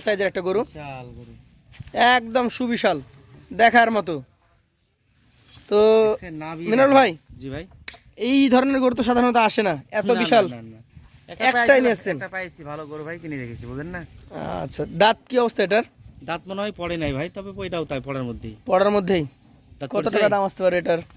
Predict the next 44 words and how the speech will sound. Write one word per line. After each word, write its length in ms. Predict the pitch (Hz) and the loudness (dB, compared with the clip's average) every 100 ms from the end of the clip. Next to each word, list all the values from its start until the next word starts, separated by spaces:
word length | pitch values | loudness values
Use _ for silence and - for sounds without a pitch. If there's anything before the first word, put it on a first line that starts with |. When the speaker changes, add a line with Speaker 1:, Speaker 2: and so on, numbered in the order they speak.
| - _ - | -20 _ -2
Speaker 1:
দেখেন, 240 | 233 226 | 0 2
একটু 140 | 220 214 | 0 -2
চেক 100 | 240 - | -4 0
করেন 140 | 240 240 | 0 2
তো, 60 | 247 - _ _ _ _ _ _ - | 0 -4 _ _ _ _ _ _ -6
আমরাও 240 | 190 226 240 | 0 4 6
দেখে 120 | 247 | 6
আসি 100 | 233 | 4
ভাই 120 | 233 226 | 4 2
একটু। 140 | - | 0
Speaker 2:
দুই 220 | 254 254 170 | -6 -8 -20
দাঁত, 420 | 147 151 143 123 _ _ _ | -20 -20 -20 -20 _ _ _
দুই 100 | 165 | -18
দাঁত। 160 | 220 196 _ _ _ 147 143 139 156 | -16 -16 _ _ _ -20 -20 -8 2
Speaker 1:
হ্যাঁ, 180 | 196 214 | 4 4
হ্যাঁ, 140 | 214 208 | 4 2
হ্যাঁ, 120 | 196 | 0
হ্যাঁ, 140 | 196 170 156 | 0 -2 -2
দাঁত 180 | 196 - - - _ 175 | -2 -4 -14 -20 _ -8
দুইটা 200 | 190 208 | -2 -2
এসছে 200 | 190 - 180 | -2 -2 -4
ভাই। 120 | 143 | -4
Speaker 2:
তাহলে 160 | 202 220 | -6 -16
তো 40 | |
আরো 140 | 208 180 143 | -16 -16 -16
ভালো। 140 | 123 107 _ _ - - - - _ - - 190 | -18 -20 _ _ -20 -20 -20 -20 _ -20 -2 2
Speaker 1:
ভালো 160 | 247 302 | 4 4
মানে 160 | 285 233 | 2 2
কি, 60 | 247 240 | 2 4
এটা 140 | 262 254 | 4 4
এখন 200 | 254 277 277 - _ _ _ - _ _ _ _ | 4 0 -2 -8 _ _ _ -20 _ _ _ _
মানে 120 | 214 208 | -6 -2
কি 80 | 196 | 2
দ্রুত 160 | 277 302 311 | 4 4 4
গতিতে 240 | 285 277 | 4 6
বাড়বে? 300 | 254 226 185 135 123 | 6 6 4 -2 -8
Speaker 2:
জি, 100 | 139 127 | -18 -18
জি, 80 | 123 123 | -20 -20
জি। 80 | 120 _ _ _ _ _ _ - 233 | -20 _ _ _ _ _ _ -4 2
Speaker 1:
এটার 160 | 254 277 | 4 4
দাম 80 | 277 | 2
কত 120 | 269 247 | 2 2
হবে? 140 | 233 220 _ _ _ _ | 0 -4 _ _ _ _
Speaker 2:
এটা 200 | 147 | -12